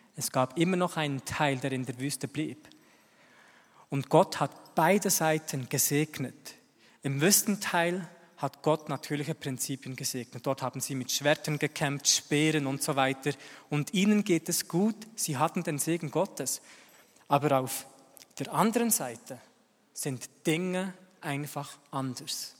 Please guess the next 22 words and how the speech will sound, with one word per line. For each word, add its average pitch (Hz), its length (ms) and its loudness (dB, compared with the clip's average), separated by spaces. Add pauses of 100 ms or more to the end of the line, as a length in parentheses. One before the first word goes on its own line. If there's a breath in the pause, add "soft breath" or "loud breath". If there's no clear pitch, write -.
(760 soft breath)
Dort 147 240 -2
wird 139 160 -2
man 143 120 -2
nicht 151 240 -6
mit 139 120 -4 (340 loud breath)
Speeren 190 840 4 (100)
einen 143 260 -2
Kampf 160 340 0
gewinnen, 170 500 -2 (360 loud breath)
sondern 151 400 0
indem 151 380 0
man 151 260 0
blöd 151 600 0 (480)
sieben 160 400 -2
Tage 143 320 2
lang 131 160 0
um 127 100 0
eine 123 180 -2
Mauer 131 300 2
läuft 131 400 -2
und 131 200 -4
im, 123 180 -6